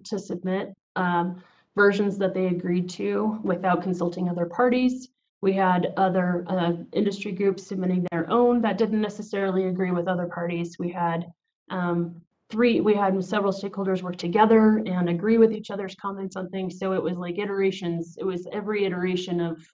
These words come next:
of, of, of work, of collaboration, um, and not collaboration <laughs> between the parties. And so we had to look at the universe of the information that we received, um, wh-, whittle it down to those, um, things that we could accept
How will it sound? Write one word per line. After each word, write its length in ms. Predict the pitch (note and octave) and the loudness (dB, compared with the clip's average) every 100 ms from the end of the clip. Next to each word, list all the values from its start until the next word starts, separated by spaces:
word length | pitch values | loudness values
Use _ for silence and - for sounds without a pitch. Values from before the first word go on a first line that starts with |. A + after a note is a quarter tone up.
| - | -12
of, 300 | D#3+ F3 E3 - _ _ _ _ _ | -8 -8 -10 -20 _ _ _ _ _
of, 340 | - F#3+ E3 E3+ | -4 -2 -4 -8
of 220 | F3+ F3+ | -8 -4
work, 260 | G3 G3+ G3+ | -2 -2 -4
of 160 | F#3 | -8
collaboration, 1000 | F3+ G3 G3+ G3 G3 G3+ G3+ G3 F#3 F3 - - | -6 -2 0 0 0 -2 -4 -4 -2 -4 -8 -8
um, 440 | F3 E3+ E3+ E3 - - | -6 -4 -4 -8 -10 -8
and 140 | F3+ | -4
not 200 | F3+ F3 | -2 -4
collaboration 960 | - E3+ E3 D#3 D#3+ - - - B3 - | -6 -6 -4 -4 -4 -6 -10 -8 -8 -6
<laughs> 40 | |
between 400 | A3 - G#3+ F3+ | -8 -8 -6 -4
the 100 | F#3 | -4
parties. 420 | F3 F3 E3+ F3 | -4 -4 -4 -6
And 160 | - F3 | -6 -6
so 140 | F#3+ | -4
we 100 | F3+ | -4
had 180 | G3+ F#3 | -4 -4
to 60 | F#3+ | -4
look 220 | F3+ F3+ | -2 -4
at 80 | D#3+ | -4
the 100 | D#3+ | -2
universe 680 | E3+ F#3 F3 F#3 G#3+ - - _ _ _ _ _ - | 0 0 0 -2 -6 -10 -20 _ _ _ _ _ -4
of 280 | F3 F3 E3+ - _ _ | 0 0 -4 -18 _ _
the 180 | F3+ F#3 | -2 2
information 580 | F3 F3 F3+ E3 D#3+ F3+ | 2 0 -2 0 0 -2
that 140 | E3 | -2
we 100 | F3+ | -2
received, 680 | F3+ F3+ F3+ F#3 F#3 F#3 - _ _ _ _ | -2 -4 -4 -4 -4 -4 -12 _ _ _ _
um, 260 | G3 E3+ E3+ - | -10 -8 -10 -6
wh-, 240 | E3 - - - | -4 -4 -6 -6
whittle 380 | F3+ G3+ A3 | -2 2 4
it 120 | A3 F3+ | 4 2
down 380 | F#3+ G3 G#3 G#3+ | -2 0 0 -2
to 160 | G3+ | -6
those, 480 | F3+ F3+ F#3 F3+ - - | -6 -4 -4 -6 -14 -10
um, 280 | F#3 F3 F3 - | -8 -6 -8 -6
things 240 | G3 F#3 | -4 -4
that 100 | - | -6
we 120 | E3+ | -8
could 160 | E3+ D#3+ | -8 -10
accept 580 | E3 F#3 G3 G3 - | -10 -6 -6 -6 -16